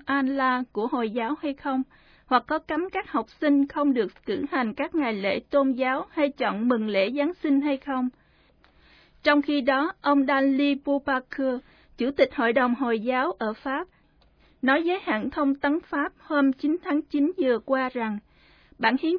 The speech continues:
chương của Bộ Giáo dục Pháp đòi các học sinh cư xử như những máy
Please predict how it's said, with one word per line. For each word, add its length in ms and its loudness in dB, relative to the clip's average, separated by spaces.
chương 260 4
của 140 0
Bộ 260 0
Giáo 200 -2
dục 260 -2
Pháp 320 -6
đòi 160 0
các 220 -6
học 140 -4
sinh 160 4
cư 260 -2
xử 280 -4
như 240 0
những 340 0
máy 240 -2